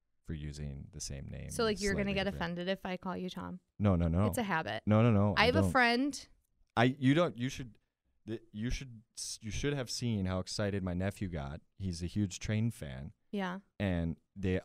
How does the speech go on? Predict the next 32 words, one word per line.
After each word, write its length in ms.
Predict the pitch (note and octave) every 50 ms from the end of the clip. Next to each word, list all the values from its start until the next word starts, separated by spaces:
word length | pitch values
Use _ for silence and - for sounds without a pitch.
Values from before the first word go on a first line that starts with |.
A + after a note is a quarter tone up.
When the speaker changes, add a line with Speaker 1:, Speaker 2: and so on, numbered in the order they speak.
| - - -
Speaker 1:
only 240 | A2+ A2+ B2+ B2+
recently 480 | G#2 F2+ G2 G#2 - - G2+ F#2+ F2+ F2
allowed 360 | E2 E2 E2 E2 E2 E2+ E2
him 340 | E2 E2+ E2 D#2 D2+ D2+ D2 _ _ _ _
to 260 | - F2+ E2+ D#2+ D2
start 360 | - - - F2+ E2 D#2 -
watching 540 | - D2+ D2+ D#2 - - F2+ D#2+ D2+ C#2+ C#2+ -
Thomas 440 | - E2 D2+ C#2+ C#2 C#2 C#2+ -
the 100 | - -
Tank 280 | - - G#2+ G#2+ A2+ G3+
Engine, 140 | - - A3+
Speaker 2:
Oh. 600 | A3+ A3+ A3 G#3+ G3 F#3+ F3+ E3+ E3+ E3 E3 D#3+ - _ _ -
Speaker 1:
right? 220 | F#2 F#2+ G#2+ G#2+
But 100 | - F#2+ F#2
he, 340 | - - - C3 C#3 C3+ - - -
until 300 | G#2 G#2 - C#3 C#3 C3+
I 80 | B2
told 260 | A#2 - B2+ B2+ C3 B2+
him 160 | A#2 G#2+ G#2
a 40 | F#2+
few 180 | - A2+ G#2 G2+
weeks 220 | A2+ B2+ - -
ago, 260 | F#2+ F2 D#2+ D2+ D2+
he 160 | D#2 F#2 A2
had 80 | A2 G#2
never 200 | A2+ A2 G#2+ G#2+
made 180 | G#2+ A2 G#2+ F2
the 40 |
connection 520 | - - G#2 G2 G2+ G2+ G2+ - - F#2+ F2
between 260 | E2 - F2+ F2 E2 -
Uncle 260 | - F2+ F2+ - F#2+
Tommy, 640 | F2+ - - G2 G2 G2+ G2 F#2 E2+ D#2 D#2 E2 G2